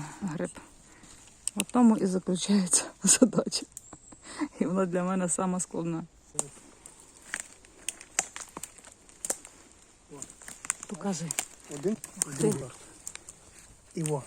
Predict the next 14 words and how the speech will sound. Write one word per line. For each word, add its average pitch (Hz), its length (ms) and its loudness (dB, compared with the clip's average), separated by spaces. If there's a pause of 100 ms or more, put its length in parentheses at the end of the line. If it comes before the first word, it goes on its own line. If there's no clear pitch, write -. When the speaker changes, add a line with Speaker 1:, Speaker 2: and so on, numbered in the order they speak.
Speaker 1:
Ух 180 180 -14
ти. 202 140 2
Speaker 2:
сідаєш, 240 520 4 (120)
і 170 60 -6
тут 175 220 -2
от, 151 300 -2
ще - 220 -2
Speaker 1:
І 175 40 2
що, 170 120 0
Speaker 2:
один. 165 40 4
Speaker 1:
ще 254 200 6
один? 190 340 2 (240)
Ти 190 80 -8
що? 190 400 -6